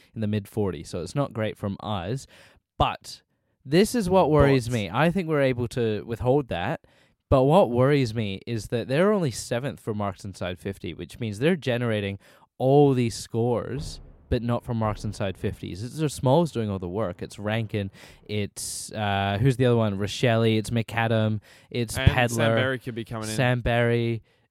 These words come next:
Speaker 1: They're all, they're doing some
Speaker 2: Jimmy
Speaker 1: really good
Speaker 2: Rao,
Speaker 1: work.
Speaker 2: what's his name?
Speaker 1: Jimmy Rowe?
Speaker 2: Rowe,
Speaker 1: Didn't he get
Speaker 2: Rao.
Speaker 1: delisted?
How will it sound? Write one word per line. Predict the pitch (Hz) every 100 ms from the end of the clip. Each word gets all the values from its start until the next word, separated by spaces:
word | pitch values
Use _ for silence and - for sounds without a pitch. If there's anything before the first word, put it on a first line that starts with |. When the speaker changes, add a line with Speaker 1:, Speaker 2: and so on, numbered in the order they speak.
| _ _ _ -
Speaker 1:
They're | 131 135 135
all, | 135 120
they're | 143
doing | 131 147 139
some | - 127
Speaker 2:
Jimmy | 127
Speaker 1:
really | 120 120 120
good | 107 110
Speaker 2:
Rao, | 110 110 113
Speaker 1:
work. | 110
Speaker 2:
what's | 113
his | 117 113
name? | 113 113 120
Speaker 1:
Jimmy | 123 107
Rowe? | 107 139 190
Speaker 2:
Rowe, | 107 104 107 107
Speaker 1:
Didn't | 135
he | 147
get | 139 131
Speaker 2:
Rao. | 104 104
Speaker 1:
delisted? | 131 131 - 220